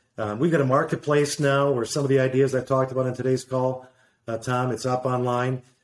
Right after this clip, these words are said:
Uh, it's up on my, uh, LinkedIn, uh, profile. It's up on our website, C X era dot com.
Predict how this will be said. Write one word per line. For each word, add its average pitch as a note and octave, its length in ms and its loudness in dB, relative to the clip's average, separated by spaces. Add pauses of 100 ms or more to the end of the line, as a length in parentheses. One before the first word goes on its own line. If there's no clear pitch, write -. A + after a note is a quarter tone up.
(140)
Uh, F#2+ 160 -8
it's - 160 -6
up C3 140 0
on A#2+ 240 0
my, A#2+ 400 0 (340)
uh, G2 340 -6 (300)
LinkedIn, C3 760 -2
uh, G#2+ 120 -2
profile. B2+ 680 -2
It's G#2+ 120 -6
up C3 120 -2
on A#2+ 80 -2
our A2 60 -2
website, A#2+ 480 -2
C C3 180 -2
X A#2 180 -6
era B2 160 0
dot B2 220 -2
com. B2+ 280 -2